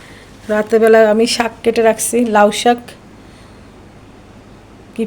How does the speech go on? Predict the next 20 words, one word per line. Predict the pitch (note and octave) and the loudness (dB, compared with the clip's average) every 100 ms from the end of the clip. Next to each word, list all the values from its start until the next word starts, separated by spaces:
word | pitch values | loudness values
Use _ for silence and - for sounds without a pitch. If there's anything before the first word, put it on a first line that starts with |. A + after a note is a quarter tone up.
| - | -2
ফ্রেশ | A3+ G#3 F#3+ - - - - - - - - - - - | 0 2 0 -4 -8 -14 -20 -20 -20 -20 -20 -20 -20 -18
দেখছেন, | G#3+ - G#3+ G#3 | -8 -4 -2 -2
রাতেরবেলা | G3+ G3+ G3 G3+ G3 | -2 -2 0 0 -2
এই | F#3+ | -2
লাউ | F#3 F#3+ | -4 -6
শাক | - G3 | -8 -8
কেটে | G3+ G3 | -6 -6
রাখছি। | F#3 - G3 | -4 -2 -2
এখন | F#3+ G#3+ | -4 -2
ফজর | A3 G#3 G#3 | 0 0 0
নামাজের | G#3 G3+ G#3 G3+ | 0 0 -2 -2
পর | G#3+ G#3 | -2 0
পর | G#3 A3 A#3+ - - - - - | 0 0 -2 -14 -20 -20 -12 -4
বাবুর | G#3+ G#3+ | -2 0
আপু | G#3 G#3+ | -2 0
নামাজ | G#3 G#3 - | 0 0 0
পড়ে | A3 A3+ | 2 2
আসছে, | A3 - - B3+ - - - - - - - - - - | 0 -2 -2 -2 -4 -18 -20 -20 -20 -20 -20 -20 -20 -8
আমিও | G#3+ G#3 A3 | -4 -2 0
নামাজ | G#3+ G3+ | 0 0